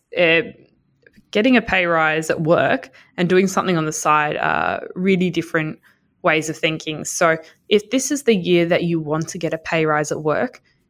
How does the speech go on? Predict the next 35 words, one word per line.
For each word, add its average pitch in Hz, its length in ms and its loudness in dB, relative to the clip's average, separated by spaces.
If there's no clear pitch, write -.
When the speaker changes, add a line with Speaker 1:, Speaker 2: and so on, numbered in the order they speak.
Speaker 2:
you 185 100 0
need 180 160 2
to 240 60 2
start 226 320 2
now 165 360 0
and 220 140 2
you 190 80 4
need 180 140 6
to 170 100 6
work 160 380 2
out, 160 200 0
"What 185 460 0
can 247 140 0
I 247 140 4
give, 180 540 -2
what 202 160 -2
can 233 180 -2
I 214 100 2
prove 175 420 0
to - 120 -10
my, 170 300 -2
my 175 200 0
value 160 340 2
to 156 160 -12
my 156 160 -6
firm, 156 400 2
and 151 100 -12
how 185 160 0
am 196 120 0
I 196 80 0
gonna 175 160 -4
start - 360 -2
recording 180 600 0
and 165 120 -2
documenting 156 840 -6